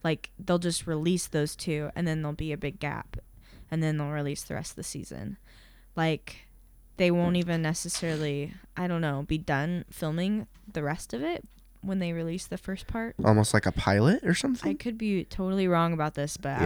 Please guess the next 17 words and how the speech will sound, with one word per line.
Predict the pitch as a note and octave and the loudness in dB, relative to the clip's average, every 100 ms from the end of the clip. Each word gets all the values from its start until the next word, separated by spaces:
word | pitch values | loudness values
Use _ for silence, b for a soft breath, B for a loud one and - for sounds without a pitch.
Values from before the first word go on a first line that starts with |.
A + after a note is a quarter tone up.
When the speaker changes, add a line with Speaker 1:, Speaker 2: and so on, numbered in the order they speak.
| F2 | 6
Speaker 1:
was | F#2 | 4
Speaker 2:
Yeah. | |
Speaker 1:
just | B2 F3 - | 0 -4 -2
reading | D#3+ D#3 | -2 -2
about | D3+ | 4
Speaker 2:
Correct | B2 A2+ C3+ G2 | 8 8 8 4
Speaker 1:
it. | |
Speaker 2:
us | G2+ | 4
if | G2 | 4
you're | A2+ | 4
wrong, | G2+ G2+ G2+ | 6 6 6
geeklybiweekly | G#2 - G#2 G#2 G2+ G2+ G#2 | 4 6 6 8 8 6 6
one | G#2 G2+ | 8 8
at | F#2 | 6
gmail | C3+ G2+ G2+ G2+ | 4 4 6 4
dot | - | 2
com. | - A2+ G#2+ | 2 2 2